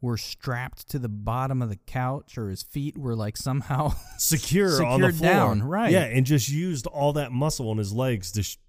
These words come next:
Speaker 2: to propel his body up into the air.
Speaker 1: Like, he doesn't use his arms to, like,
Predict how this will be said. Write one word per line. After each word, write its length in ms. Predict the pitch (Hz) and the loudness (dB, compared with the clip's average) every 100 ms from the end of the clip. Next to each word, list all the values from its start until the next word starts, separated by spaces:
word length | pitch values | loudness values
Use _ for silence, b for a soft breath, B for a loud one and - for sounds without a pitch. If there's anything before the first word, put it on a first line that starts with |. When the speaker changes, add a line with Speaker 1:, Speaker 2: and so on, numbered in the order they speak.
| _ | _
Speaker 2:
to 120 | - | -4
propel 500 | 113 117 - 160 139 | -2 8 8 8 0
his 160 | 113 98 | -2 -4
body 360 | 113 117 107 92 | -4 -2 -2 -4
up 160 | 92 | -2
into 200 | 104 95 | -2 -2
the 220 | 101 92 104 | -2 -2 -2
air. 160 | 92 | -4
Speaker 1:
Like, 160 | 85 139 | -4 -4
he 120 | - | -4
doesn't 340 | 165 165 170 165 | -2 0 0 0
use 200 | 170 156 | 0 -2
his 140 | 135 | -4
arms 460 | - 147 160 143 - | -2 -2 0 0 -2
to, 100 | 127 | -2
like, 220 | 117 117 | -2 -4